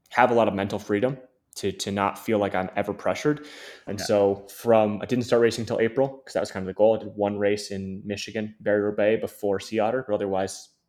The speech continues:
Speaker 1: was pretty much very fresh. And then throughout the year, I've probably taken almost a month off the bike throughout the year, just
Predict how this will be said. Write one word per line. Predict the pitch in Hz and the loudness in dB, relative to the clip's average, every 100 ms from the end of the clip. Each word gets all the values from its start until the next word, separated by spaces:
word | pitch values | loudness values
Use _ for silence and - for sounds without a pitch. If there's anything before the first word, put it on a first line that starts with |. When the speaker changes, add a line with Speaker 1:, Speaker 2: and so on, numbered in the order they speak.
| _ - | _ -16
Speaker 1:
was | 101 | -12
pretty | - 98 | -8 -6
much | 92 - - _ _ _ _ | -6 -8 -12 _ _ _ _
very | 107 104 | 0 0
fresh. | 101 - 104 107 - - | 0 0 0 0 -4 -6
And | 110 | -4
then | 101 98 | -4 -2
throughout | 120 113 101 | 4 4 2
the | |
year, | 104 104 | -2 0
I've | 98 - | 0 0
probably | 98 98 | -2 -2
taken | 101 98 101 95 95 - _ _ - | -4 -4 -4 -4 -8 -12 _ _ 0
almost | 113 120 110 104 | 2 2 0 -4
a | |
month | 92 92 90 - | -2 -4 -2 -4
off | 85 | -4
the | - | -4
bike | - 90 85 | 0 0 -2
throughout | - 110 92 | -8 -4 -4
the | 90 | -6
year, | 92 95 90 | -6 -6 -4
just | 90 78 - | -8 -8 -14